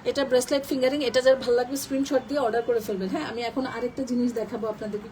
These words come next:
খুব সুন্দর একটা লকেট দেখাবো, যেটা, উফ, আপনি বিশ্বাস করেন, আপনারা একটু দেখেন, এটা যদি আপনি ডা-, গোল্ডের, গোল্ডের উপরে যে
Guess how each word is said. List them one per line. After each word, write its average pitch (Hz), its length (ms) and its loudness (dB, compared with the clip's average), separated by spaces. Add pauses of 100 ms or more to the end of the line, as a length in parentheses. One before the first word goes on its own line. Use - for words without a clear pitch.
খুব - 120 -14
সুন্দর 269 440 0
একটা 247 280 -2 (440)
লকেট 233 440 4
দেখাবো, 208 480 2
যেটা, 240 680 2
উফ, 247 240 -8
আপনি 233 260 -2
বিশ্বাস 240 500 2
করেন, 226 340 4 (760)
আপনারা 294 300 4
একটু 285 240 0
দেখেন, 208 520 6
এটা 285 220 2
যদি 294 240 4
আপনি 285 420 2 (500)
ডা-, 247 280 6
গোল্ডের, 262 500 2 (760)
গোল্ডের 262 420 8
উপরে 320 280 0
যে 294 140 0